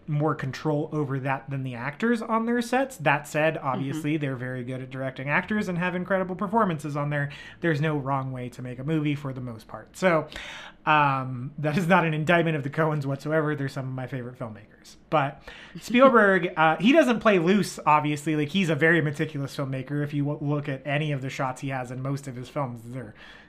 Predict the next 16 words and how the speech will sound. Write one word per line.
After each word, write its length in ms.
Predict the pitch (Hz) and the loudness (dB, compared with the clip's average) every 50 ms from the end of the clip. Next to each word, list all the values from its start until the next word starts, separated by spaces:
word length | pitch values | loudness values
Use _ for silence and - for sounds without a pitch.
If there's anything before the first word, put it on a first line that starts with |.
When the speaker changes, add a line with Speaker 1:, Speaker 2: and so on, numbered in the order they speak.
| - - - | -12 -4 -4
Speaker 1:
extremely 960 | 170 143 - - - - 165 156 170 196 190 175 160 156 143 135 131 123 117 - - - | -4 -4 -4 -8 -6 -4 -2 2 4 4 4 4 2 0 -2 -2 -4 -6 -10 -12 -12 -6
well 260 | 160 151 156 151 147 | 0 4 4 4 4
thought 240 | 143 - 151 135 131 | 2 0 -2 -2 -2
out 300 | 131 120 120 123 127 135 - | -4 -4 -4 -6 -6 -8 -8
and 460 | 147 127 120 120 120 120 123 131 - - 147 | -10 -10 -8 -8 -10 -10 -12 -12 -14 -16 -12
clearly 380 | - - 180 156 151 147 143 147 | -4 -2 0 0 0 0 -2 -2
agonized 600 | 156 131 135 139 131 131 127 123 127 123 113 110 | -2 -2 -2 -2 -4 -6 -8 -8 -8 -10 -12 -12
over. 400 | - - 135 123 120 113 135 131 | -12 -12 -10 -10 -8 -8 -8 -8
But 500 | 127 - - - 254 226 196 208 214 - - - - - - - - | -8 -4 2 6 8 8 8 6 4 2 -8 -14 -16 -18 -14 -8 -6
at 120 | 190 - | -4 -4
the 60 | 180 | -2
same 200 | 143 - 190 175 | 2 2 2 2
time, 220 | 147 165 170 165 160 | 4 4 4 4 4
you 120 | 156 160 | 4 4
also 220 | 156 151 - 160 | 2 2 2 0
have 260 | 147 143 143 143 139 | 0 2 2 0 -2